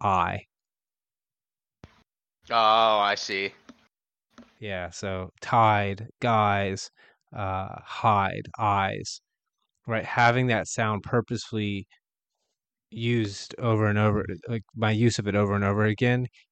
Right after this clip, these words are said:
Speaker 1: gives a feeling, it, it actually does literally rhyme also, but it gives a feeling of rhyming in the same way that it works with music. And that ma-, that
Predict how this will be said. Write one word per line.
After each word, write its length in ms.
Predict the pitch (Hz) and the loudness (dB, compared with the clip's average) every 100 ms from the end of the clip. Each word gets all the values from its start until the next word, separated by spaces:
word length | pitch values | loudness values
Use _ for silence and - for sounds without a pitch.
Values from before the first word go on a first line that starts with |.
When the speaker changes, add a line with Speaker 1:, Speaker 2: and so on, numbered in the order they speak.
| - | -2
Speaker 1:
gives 220 | 127 107 | 0 2
a 80 | 107 | 0
feeling, 720 | - - - 120 123 117 117 113 | -2 -12 -2 2 4 4 4 2
it, 200 | 123 - | -2 -2
it 140 | 131 | 4
actually 300 | 131 147 104 | 6 6 2
does 200 | 107 95 | 0 0
literally 400 | 101 95 95 90 | 0 0 0 -2
rhyme 320 | 87 90 90 | -2 0 0
also, 320 | 85 87 107 | -2 0 0
but 220 | 92 101 - | 0 0 -2
it 140 | 107 | 0
gives 200 | 120 107 | 2 2
a 80 | 104 _ _ | 0 _ _
feeling 380 | 123 123 113 104 | 2 4 4 2
of 160 | 90 101 | -2 2
rhyming 420 | 95 101 110 110 | 4 4 4 2
in 60 | 101 | 0
the 80 | |
same 240 | 95 107 104 | -2 -2 0
way 80 | 101 | -2
that 140 | 95 | -2
it 80 | - | -2
works 260 | 104 101 107 | -4 -4 -6
with 140 | 90 | -4
music. 540 | 98 98 87 80 - - - - - | 0 0 0 -4 -6 -18 -20 -18 -4
And 80 | 117 | 2
that 180 | 107 95 | 2 2
ma-, 300 | 107 110 113 | 2 4 2
that 200 | 123 107 | 0 -2